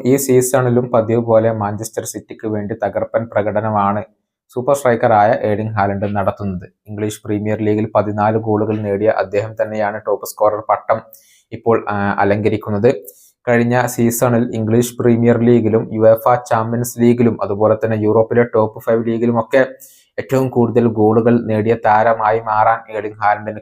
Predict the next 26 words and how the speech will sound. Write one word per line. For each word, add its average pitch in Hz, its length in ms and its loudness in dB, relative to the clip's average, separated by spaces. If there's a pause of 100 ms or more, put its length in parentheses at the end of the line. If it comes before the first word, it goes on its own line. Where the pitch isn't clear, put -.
കഴിഞ്ഞിരുന്നു. 113 520 0
പക്ഷേ, 135 400 2 (460)
എന്നിട്ടും 143 460 0
ഫിഫ 123 260 -4
ബെസ്റ്റ് 127 360 2
പുരസ്കാരം 117 560 0
അദ്ദേഹത്തിന് 110 540 -2
ലഭിച്ചില്ല 117 500 0
എന്നുള്ളത് 113 460 0
ഫുട്ബോൾ 117 420 0
ആരാധകർക്കിടയിൽ 117 760 2
വലിയ 110 340 2 (460)
ഞെട്ടലുണ്ടാക്കിയിരുന്നു. 104 1120 0
ഏതായാലും, 127 440 4 (520)
താരത്തെ 170 360 4 (100)
പ്രശംസിച്ചുകൊണ്ട് 123 800 2
ഇപ്പോൾ 107 340 -2
മാഞ്ചസ്റ്റർ 110 520 -2
സിറ്റിയുടെ 113 380 -4
പരിശീലകനായ 104 880 -2
പെപ് - 280 -10
ഗാർഡിയോള 107 420 2
ഒരിക്കൽ 107 380 -2
കൂടി 110 240 -2
രംഗത്ത് 113 340 0
വന്നിട്ടുണ്ട്. 113 460 2